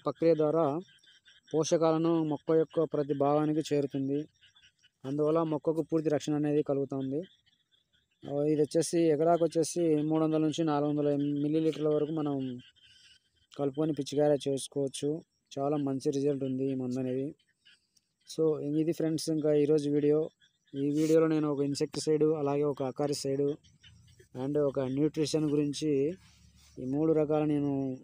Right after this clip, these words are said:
మందులు నేను మీకు ప్రిపేర్ చేస్తున్నాను. మంచి ఈ మూడు మందులు చాలా ప్రభావవంతంగా పనిచేస్తాయి, ఎటువంటి సందేహం లేదు, ఎటువంటి ఇబ్బంది ఉండదు. మీరు కూడా ట్రై చేయండి, మీ పంట ఆరోగ్యంగా ఉంటుంది. అన్ని రకాల నల్లులు,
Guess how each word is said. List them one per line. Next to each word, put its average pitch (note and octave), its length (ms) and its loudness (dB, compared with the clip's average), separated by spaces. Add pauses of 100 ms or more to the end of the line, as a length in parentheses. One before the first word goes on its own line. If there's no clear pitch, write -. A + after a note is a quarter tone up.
(280)
మందులు D3 240 0
నేను D#3 380 0
మీకు C3+ 320 -4 (140)
ప్రిపేర్ C#3+ 320 -6
చేస్తున్నాను. D3 440 -6 (1200)
మంచి C3 220 -8 (120)
ఈ D#3 40 -2
మూడు D3+ 300 -2
మందులు D#3 220 -2 (100)
చాలా D3 220 0
ప్రభావవంతంగా C#3+ 680 -2
పనిచేస్తాయి, C#3 580 -4 (960)
ఎటువంటి D3 260 -6
సందేహం D3 480 -6
లేదు, C#3+ 180 -4 (580)
ఎటువంటి C#3+ 320 -4
ఇబ్బంది C#3+ 300 -2
ఉండదు. C#3 280 -2 (100)
మీరు C#3+ 220 -2
కూడా D3+ 240 -2
ట్రై C#3 140 -2 (100)
చేయండి, C#3+ 480 -4 (200)
మీ B2+ 80 -8 (100)
పంట B2+ 160 -6 (180)
ఆరోగ్యంగా C3 460 -6
ఉంటుంది. B2+ 300 -6 (800)
అన్ని C#3 160 -2
రకాల D3 340 0 (100)
నల్లులు, D3 340 -2